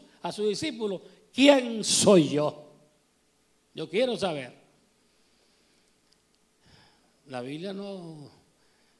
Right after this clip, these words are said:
dice que Pedro dijo, "No, no, no. Tú eres el Cristo, tú eres el Hijo de Dios",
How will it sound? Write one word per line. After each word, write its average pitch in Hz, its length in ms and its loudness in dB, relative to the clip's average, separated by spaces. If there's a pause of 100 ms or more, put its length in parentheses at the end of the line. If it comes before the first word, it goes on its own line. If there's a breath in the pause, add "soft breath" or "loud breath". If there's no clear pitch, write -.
(180)
dice 175 380 -8
que 175 120 -6
Pedro 175 480 -8
dijo, 151 200 -8
"No, - 0 -
no, 156 160 -4
no. 214 380 -4 (920 soft breath)
Tú 262 200 4
eres 302 240 6
el 285 200 2
Cristo, 277 760 0 (300 soft breath)
tú 240 180 4
eres 277 260 6
el 226 200 4
Hijo 214 440 8
de 170 120 2
Dios", - 800 0